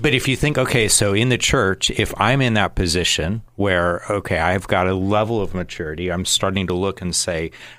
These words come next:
"Oh, what can I do outside myself?" I'm, I've, I've got the self-control that comes with, with childhood, and now I'm looking for, then, okay,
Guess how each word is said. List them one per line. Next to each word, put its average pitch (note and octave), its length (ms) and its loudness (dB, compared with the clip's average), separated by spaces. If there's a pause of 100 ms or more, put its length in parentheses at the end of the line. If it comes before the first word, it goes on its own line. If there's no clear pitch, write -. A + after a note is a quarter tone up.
"Oh, G2+ 220 -6
what G#2+ 180 -2
can A2 160 -4
I F#2+ 120 0
do E2+ 420 -4
outside G#2+ 500 -2
myself?" - 540 -10 (440)
I'm, E2 280 -8
I've, F2 200 -6 (100)
I've F#2+ 200 -2
got F#2+ 220 -2
the G#2 60 -10
self-control G2+ 680 -2
that F2+ 100 -2
comes F#2 420 -2
with, E2 360 -4 (140)
with F2+ 180 -4 (180)
childhood, G2 600 0
and F2 80 -4
now F2 160 0
I'm F2+ 140 0
looking F2 280 -4
for, D2 340 -10 (1000)
then, B2+ 160 0
okay, G2+ 280 -2